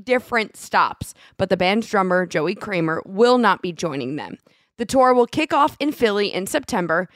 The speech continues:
They'll head all over the U S and Canada. They'll even do a show in their hometown of Boston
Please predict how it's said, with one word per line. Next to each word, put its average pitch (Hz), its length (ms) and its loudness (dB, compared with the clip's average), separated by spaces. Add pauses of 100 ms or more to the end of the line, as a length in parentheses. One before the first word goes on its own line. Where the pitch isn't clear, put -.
(220)
They'll 208 100 4
head 214 200 2 (140)
all 247 300 4
over 311 180 0
the 285 140 -2
U 233 220 -2
S 226 320 2
and 226 180 -2
Canada. 208 540 -2 (200)
They'll 226 140 2
even 254 180 0
do 311 140 0
a 277 60 0
show 240 320 2
in 240 100 -2
their 202 140 2
hometown 233 680 0 (120)
of 214 200 2
Boston 233 480 2